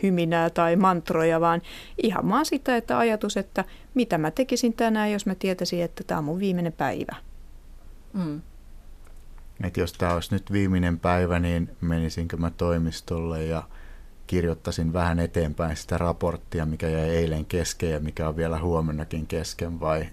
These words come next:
Speaker 3: tekisinkö mä kenties jotain muuta?
Speaker 2: Mm. Mut ihmiset on hyvin velvollisuuden tuntoisia, että useammat sit kuitenkin menee sinne toimistolle.
Speaker 1: No, Suomessa joo,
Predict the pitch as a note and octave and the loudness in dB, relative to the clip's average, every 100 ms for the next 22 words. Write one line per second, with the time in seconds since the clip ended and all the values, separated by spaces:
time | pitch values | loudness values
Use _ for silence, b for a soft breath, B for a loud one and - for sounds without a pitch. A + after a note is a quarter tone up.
0 | - F2 D#2+ F2+ D#2+ E2 E2+ F2 E2 D#2 | -6 -4 -4 -4 -4 -2 0 0 0 -2
1 | D2+ E2+ E2 E2 D#2+ E2 D#2+ D2 D2+ D#2+ | -4 -2 0 2 4 2 2 -2 -4 -4
2 | - - - - - A3 F#3+ F3+ - - | -6 -16 -18 -18 -10 -6 -4 -6 -10 -18
3 | - B B - F3+ G3+ F#3+ F3+ - F#3+ | -16 B B -8 -4 0 0 -2 -2 0
4 | G3+ G#3+ G3+ D#3+ D3 D#3 C#3 D3 C#3+ - | 2 2 4 2 0 -4 -4 -4 -6 -4
5 | D3 D3+ D#3 D#3+ E3 D3+ D#3 E3+ F3+ E3 | -4 -4 -4 -6 -4 -6 -8 -6 -4 -4
6 | D#3+ E3 F3+ E3 D3+ - - - - - | -4 -4 -2 0 -2 -6 -8 -10 -10 -16
7 | - - - - - A2 F#3+ - - - | -6 -4 -2 -4 -2 -2 -4 -8 -4 -2
8 | - - G3 E3 D#3 - D3+ D3+ C#3+ | 0 4 4 4 2 0 2 2 0